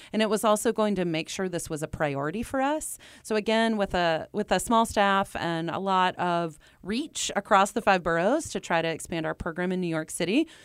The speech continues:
we were doing a lot of individual conversation on the ground, word of mouth work that's really important to us, but we weren't able to take the time or make it a priority actually to focus on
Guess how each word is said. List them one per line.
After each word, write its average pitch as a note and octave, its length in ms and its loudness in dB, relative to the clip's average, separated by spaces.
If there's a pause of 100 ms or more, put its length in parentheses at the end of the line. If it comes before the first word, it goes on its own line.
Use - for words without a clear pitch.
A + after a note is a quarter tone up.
(140)
we A#3+ 120 -2
were B3 100 0
doing B3+ 280 2
a C4 60 2
lot G3+ 180 4
of F3 120 0
individual F#3 420 -2
conversation B3 840 -2
on D#3 160 -2
the D3+ 80 -6
ground, A3+ 680 -2 (240)
word D#3+ 160 0
of E3 100 -6
mouth A#3+ 320 2
work A3+ 300 0
that's - 220 -8
really F#3+ 200 -2
important A3+ 520 -2
to - 120 -6
us, F3 360 -2 (240)
but G3+ 100 0
we G#3+ 140 -2
weren't G#3+ 360 0
able G3 280 -2
to G#3 120 -8
take F3 220 -6
the E3 80 -4
time C#4+ 320 0
or G#3+ 80 0
make E3+ 180 -6
it E3 60 -8
a D#3+ 60 -8
priority D3 680 -4
actually - 340 -6
to D#3+ 80 -6
focus D#3+ 420 -4
on C#3+ 240 -2